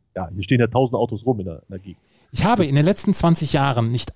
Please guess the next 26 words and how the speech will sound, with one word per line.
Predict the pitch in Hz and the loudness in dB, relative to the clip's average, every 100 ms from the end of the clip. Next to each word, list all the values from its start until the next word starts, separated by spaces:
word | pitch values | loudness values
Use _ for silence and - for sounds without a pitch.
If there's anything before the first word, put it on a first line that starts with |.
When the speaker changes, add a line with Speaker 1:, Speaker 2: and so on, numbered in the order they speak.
| - | -2
Speaker 2:
eine | 156 196 202 - | 2 4 4 2
einzige | 139 170 - 151 | 2 2 2 0
Sekunde | 127 120 - 156 139 | 0 -2 2 2 2
ein | 113 | 0
Auto | 107 - | -4 -6
vermisst. | - 92 - - - - - _ _ _ _ _ _ _ _ _ _ 92 | -6 -6 -6 -12 -18 -20 -20 _ _ _ _ _ _ _ _ _ _ 0
Speaker 1:
Ja, | 123 | 0
ich | - | 2
glaub | 180 | 0
schon, | - 180 | 2 2
dass | 147 | 2
ich's | 143 | 0
vermissen | 123 143 185 | 0 0 0
werde | 185 185 | 0 0
zwischendurch | - 175 160 175 170 | 0 -2 2 2 0
mal, | 151 151 | -2 0
aber | 110 117 | 2 2
ich, | 101 - _ | 0 -6 _
ich | _ - | _ -4
bin | 123 | -2
mir | |
ziemlich | 120 147 123 | 0 0 0
sicher, | 120 123 | 0 0
dass | 104 | 0
es | 110 | -2
einfach | 113 113 - | -4 -2 -6